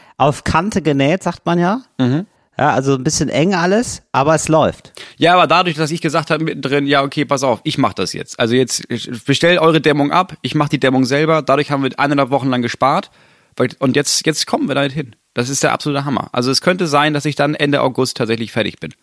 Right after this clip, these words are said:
Speaker 2: mit den Zimmern da vorne.
Speaker 1: Hast du das Gefühl, du hast, du hast, ähm, du hast gedämmt wie ein Profi? <laughs> Also, äh, dass du okay gedämmt hast, sag ich mal, am wenigsten.
Speaker 2: Ja, okay gedämmt auf jeden Fall. Es ist das passiert, was eigentlich immer passiert. Man fängt an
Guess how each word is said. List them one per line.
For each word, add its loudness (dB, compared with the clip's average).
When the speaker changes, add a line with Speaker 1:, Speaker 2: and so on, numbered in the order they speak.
Speaker 2:
mit -4
den -4
Zimmern -6
da -8
vorne. -4
Speaker 1:
Hast -2
du 0
das -2
Gefühl, 0
du 2
hast, -2
du -2
hast, -4
ähm, -2
du 0
hast 0
gedämmt 2
wie 2
ein 0
Profi? -2
<laughs> 2
Also, 4
äh, -2
dass 0
du 0
okay 2
gedämmt 0
hast, -6
sag -4
ich -6
mal, 0
am -2
wenigsten. -4
Speaker 2:
Ja, 2
okay 2
gedämmt 2
auf -2
jeden -2
Fall. -2
Es -4
ist -4
das 0
passiert, 0
was 0
eigentlich 0
immer 0
passiert. -4
Man 0
fängt -4
an -2